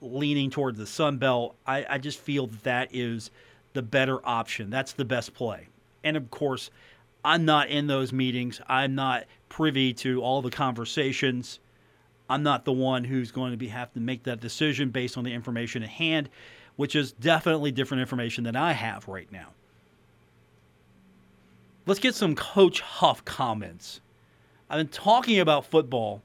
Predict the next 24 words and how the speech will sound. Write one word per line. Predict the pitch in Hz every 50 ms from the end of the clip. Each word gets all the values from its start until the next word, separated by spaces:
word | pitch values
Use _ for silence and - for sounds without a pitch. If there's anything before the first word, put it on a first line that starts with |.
| - - _ - -
but | 160 165
we | 160 180
haven't | 185 190 208 202 202 202 180
really | 165 175 170 160 151 147 143 - - - - - -
talked | - - 185 175 151 - -
about | 147 139 131 117 107
football. | - - 147 131 - 117 95 85 -
So | - - 120
let | 120 131 175
me | 214 226
get | 175 196 190 -
you | 143
caught | - 151 143 147
up | 147 123
on | 131 117 110
football | - 127 117 113 107 101 95
this | 92 87 92 -
week. | 95 92 95 - - - - - - - - - - _ _ -
Marshall, | - 131 147 160 170 180 - - 175 165 165 143 - - _ _ _ _ _
this | - 120 139 156 - -
week, | 147 160 151 143 - - _ - - - _ _ _ _ _ _ _ -
getting | 143 151 147 143
set | - - 160 160 131 -
for | - 139 127 -